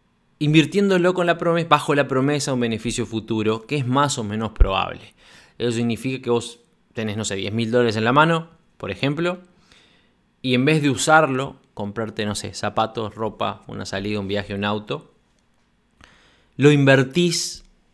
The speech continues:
en una propuesta determinada con la po-, bajo la promesa de que ese dinero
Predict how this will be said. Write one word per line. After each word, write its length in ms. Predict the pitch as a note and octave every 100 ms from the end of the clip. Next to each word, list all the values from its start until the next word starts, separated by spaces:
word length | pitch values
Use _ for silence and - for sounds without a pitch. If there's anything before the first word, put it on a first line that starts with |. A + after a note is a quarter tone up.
| _ _ _ -
en 120 | A#2+
una 160 | A#2 A2+
propuesta 480 | A2+ G#2 C3 - A#2
determinada 800 | A2+ A#2+ C3 A#2+ A2 A2 C3 _ _ _
con 260 | - B2+ B2
la 260 | B2 - -
po-, 180 | C#3+ -
bajo 360 | C3+ D3 D3+
la 180 | C#3 C3+
promesa 540 | C3 B2+ C#3+ C3+ D3
de 160 | B2+ A2
que 420 | - A2+ - - _ _
ese 260 | - G#2+ B2+
dinero 600 | B2 B2 B2 A#2+ B2 B2+